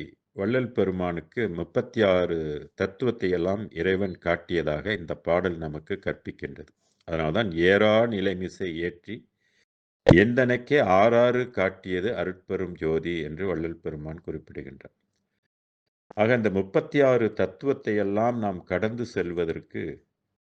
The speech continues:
அருள் துணையின்றி இது சாத்தியமாகாது. எனவே, அருட்பெரும் ஜோதி அருளை பெற்று இந்த முப்பத்தி ஆறு தத்துவங்களை எல்லாம் கடந்து நின்று பார்க்கும் பொழுது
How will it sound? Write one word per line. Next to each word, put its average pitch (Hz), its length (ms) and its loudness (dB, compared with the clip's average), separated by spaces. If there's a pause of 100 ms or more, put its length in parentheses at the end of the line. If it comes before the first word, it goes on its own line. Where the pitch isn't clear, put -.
(480)
அருள் 123 440 2
துணையின்றி 98 680 -2 (300)
இது 90 240 -4 (100)
சாத்தியமாகாது. 76 840 -6 (200)
எனவே, 92 380 -2 (1120)
அருட்பெரும் 110 540 0
ஜோதி 95 360 0
அருளை 92 380 0
பெற்று - 500 -8 (960)
இந்த 95 260 0
முப்பத்தி 107 520 -2
ஆறு 98 260 4
தத்துவங்களை 95 580 -2
எல்லாம் 92 300 -2
கடந்து 113 480 0
நின்று 95 360 -4
பார்க்கும் 82 460 -6
பொழுது 78 320 -8